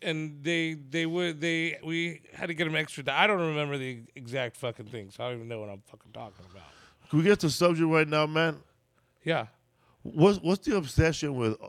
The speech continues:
Speaker 2: not, I mean, I know there's a History for Fools podcast.
Speaker 1: Sure. We
Speaker 2: And we're
Speaker 1: talk
Speaker 2: doing
Speaker 1: about
Speaker 2: Latin
Speaker 1: whatever.
Speaker 2: cinema podcast, bro.
Speaker 1: Right.
Speaker 2: And we got fifteen minutes left.
Speaker 1: Okay.
Speaker 2: What's the,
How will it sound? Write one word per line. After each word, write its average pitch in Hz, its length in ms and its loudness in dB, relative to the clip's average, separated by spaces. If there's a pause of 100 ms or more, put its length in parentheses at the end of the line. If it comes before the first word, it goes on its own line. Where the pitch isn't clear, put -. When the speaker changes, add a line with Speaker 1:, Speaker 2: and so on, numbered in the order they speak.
Speaker 2:
not, 123 320 -2 (200)
I 120 40 -6
mean, 131 120 4
I 123 100 4
know 160 160 10
there's 139 140 10
a - 80 8
History 127 320 8
for 113 140 10
Fools 110 280 8
podcast. 120 680 6
Speaker 1:
Sure. 220 240 0 (180)
We - 160 -2
Speaker 2:
And 110 80 10
we're 113 60 12
Speaker 1:
talk 113 80 6
Speaker 2:
doing 123 140 12
Speaker 1:
about 113 140 10
Speaker 2:
Latin 117 200 10
Speaker 1:
whatever. 120 200 6
Speaker 2:
cinema 107 460 -2
podcast, 104 540 -4
bro. 113 320 -2 (100)
Speaker 1:
Right. 143 280 -4 (140)
Speaker 2:
And 107 100 0
we 107 80 8
got 110 200 8
fifteen 113 400 6
minutes 104 360 -8
left. 101 580 -6
Speaker 1:
Okay. 170 320 -8 (380)
Speaker 2:
What's - 260 -2
the, 170 480 0